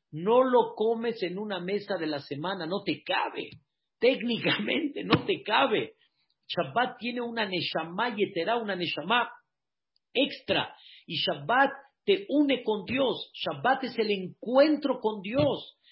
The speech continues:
Y por eso está escrito cosas increíbles sobre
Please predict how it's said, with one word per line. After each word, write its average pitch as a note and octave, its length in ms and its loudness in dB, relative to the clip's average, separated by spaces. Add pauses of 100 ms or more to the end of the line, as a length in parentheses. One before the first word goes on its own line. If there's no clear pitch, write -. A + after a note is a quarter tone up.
(180)
Y E3+ 160 -4
por F3+ 160 0
eso A3+ 200 -2
está A3+ 180 -4
escrito A#3 560 -4
cosas A3+ 320 -4 (260)
increíbles G3 880 0 (140)
sobre C4+ 680 4